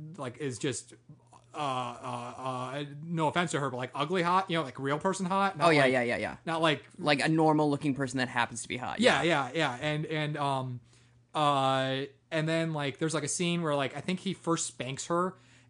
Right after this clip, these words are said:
Speaker 1: a-, as punishment for getting something wrong.
Speaker 2: Mm-hmm.
Speaker 1: And both of them are very surprised at each other. And then, like, he's, like, lurched over her and, like, uh, it does, like, a macro close-up shot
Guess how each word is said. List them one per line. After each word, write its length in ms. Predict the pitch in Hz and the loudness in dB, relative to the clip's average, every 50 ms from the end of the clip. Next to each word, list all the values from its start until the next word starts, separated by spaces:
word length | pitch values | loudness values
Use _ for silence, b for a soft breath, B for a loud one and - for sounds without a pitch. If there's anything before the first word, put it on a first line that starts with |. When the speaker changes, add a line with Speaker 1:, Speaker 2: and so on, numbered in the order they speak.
| b _ | b _
Speaker 1:
a-, 280 | 175 165 151 139 139 147 143 | -6 -6 -6 -6 -6 -6 -6
as 100 | 135 127 | -6 -6
punishment 560 | - - - 147 139 139 - - 165 160 160 | -6 -8 -6 -6 -4 -4 -4 -4 -4 -4 -4
for 100 | - 147 | -6 -6
getting 220 | 131 143 143 151 | -6 -4 -4 -4
something 280 | 143 - 151 131 - 131 | -4 -4 -4 -4 -6 -6
wrong. 440 | 127 127 127 131 135 143 151 175 180 - - | -4 -2 0 0 0 0 -2 -4 -6 -4 -2
Speaker 2:
Mm-hmm. 240 | 139 139 135 135 135 | -2 0 0 0 2
Speaker 1:
And 500 | 135 151 151 147 143 143 147 160 143 123 | 2 2 4 2 0 -2 -4 -8 -6 0
both 240 | - 143 147 143 190 | 0 0 2 2 0
of 60 | 185 | 0
them 120 | 175 170 | 0 0
are 100 | 160 139 | 0 -2
very 300 | 131 117 135 143 143 165 | -2 0 0 2 2 2
surprised 420 | 160 151 156 - 147 143 147 143 131 | 2 0 -2 -2 0 0 2 2 2
at 80 | 151 | 0
each 140 | 143 135 - 151 | -2 0 0 -2
other. 360 | 139 131 131 127 127 123 B B B B B _ | 0 0 0 0 0 -2 B B B B B _
And 140 | - 147 147 | -4 -2 0
then, 180 | 147 151 151 | 0 -2 -2
like, 200 | 143 139 139 131 | -2 -4 -4 -4
he's, 160 | - 151 147 143 | -4 -6 -6 -4
like, 180 | 147 131 101 | -4 -6 -4
lurched 320 | 131 135 151 185 180 - - | -2 -2 0 0 0 0 0
over 240 | 156 151 151 156 | 0 2 2 0
her 260 | 139 147 135 135 131 131 | 0 0 -2 -2 -4 -4
and, 240 | 131 143 139 139 139 | -6 -6 -6 -6 -4
like, 300 | 139 135 135 131 - - - | -4 -4 -4 -6 -8 -12 -10
uh, 640 | - 143 135 131 131 131 131 127 123 127 127 127 127 131 127 - - - | -8 -6 -4 -2 -2 -2 -2 -2 -2 -2 -4 -4 -6 -8 -10 -14 -20 -18
it 420 | - 165 156 156 147 131 - - - | -14 -8 -6 -6 -6 -6 -10 -8 -4
does, 160 | - 165 151 | -2 -2 0
like, 120 | 147 151 147 | 0 -2 -4
a 60 | 139 | -4
macro 540 | 135 139 139 147 - 175 165 160 165 165 160 | -2 -2 -2 0 0 2 2 4 4 2 2
close-up 380 | 160 - - 151 143 - 170 151 | 0 -2 -4 -4 -2 -2 -4 -6
shot 420 | - - 165 165 165 165 165 165 | -2 0 0 2 2 2 0 -2